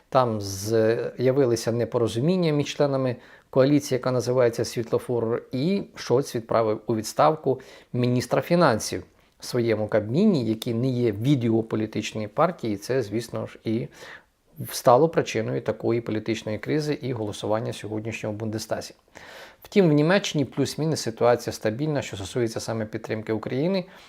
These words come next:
Фрідріх Мерц також заявив, що Україну будуть підтримувати і навіть може передати нам далекобійні ракети, але, як ви бачите, на тлі рішення Трампа актуальність їх втрачається.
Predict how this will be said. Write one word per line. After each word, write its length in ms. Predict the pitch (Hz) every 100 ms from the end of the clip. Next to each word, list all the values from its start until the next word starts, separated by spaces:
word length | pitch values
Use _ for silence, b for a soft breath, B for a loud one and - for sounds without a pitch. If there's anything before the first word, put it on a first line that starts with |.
| B -
Фрідріх 400 | 143 131 113 -
Мерц 240 | 139 160
також 300 | - - 120
заявив, 320 | 107 107 135 151
що 160 | -
Україну 280 | 107 113 117
будуть 240 | 113 113
підтримувати 600 | 113 113 104 98 101 98
і 120 | - 117
навіть 380 | 135 147 113
може 340 | 113 131 156 127
передати 440 | 107 98 113 110
нам 200 | 107 113
далекобійні 640 | 107 104 104 107 110 104
ракети, 400 | 104 101 160 -
але, 80 | 110
як 140 | 104 -
ви 60 |
бачите, 300 | 107 127 -
на 140 | 110 107
тлі 180 | 117
рішення 380 | 110 107 120 110
Трампа 400 | 98 120 117 117 B B B B
актуальність 760 | 123 117 151 123 113 117 - -
їх 120 | -
втрачається. 720 | 120 120 - 98 92 -